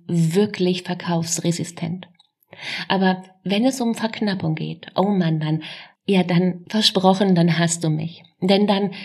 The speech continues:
gehen meine smarten Lauscher hier oben auf und ich denke mir, ey, muss ich haben. Heute, jetzt, sofort. Und für dich heißt das, bau beim Verkauf deiner Produkte oder Dienstleistungen eine Verknappung ein.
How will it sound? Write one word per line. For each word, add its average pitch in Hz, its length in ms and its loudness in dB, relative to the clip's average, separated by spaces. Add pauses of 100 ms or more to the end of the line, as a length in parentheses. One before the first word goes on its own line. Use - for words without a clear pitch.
(140)
gehen 202 260 4
meine 196 220 0
smarten 220 420 0
Lauscher 202 300 0
hier 185 180 0
oben 180 160 2
auf 175 300 0
und 180 80 4
ich 175 120 -6
denke 180 300 0
mir, 170 380 2
ey, 151 340 -10
muss 175 240 -4
ich 170 180 -6
haben. 165 300 -6 (220)
Heute, 180 420 2 (100)
jetzt, 170 460 -4
sofort. 180 560 -2 (160)
Und 202 200 2
für 226 120 6
dich 233 220 0
heißt 214 280 -2
das, 196 260 -2 (340)
bau 185 240 4
beim 226 200 2
Verkauf 185 420 -6
deiner 175 180 -2
Produkte 180 460 -4
oder 175 120 -4
Dienstleistungen 175 920 -2 (220)
eine 175 220 4
Verknappung 180 720 -2
ein. 151 400 -8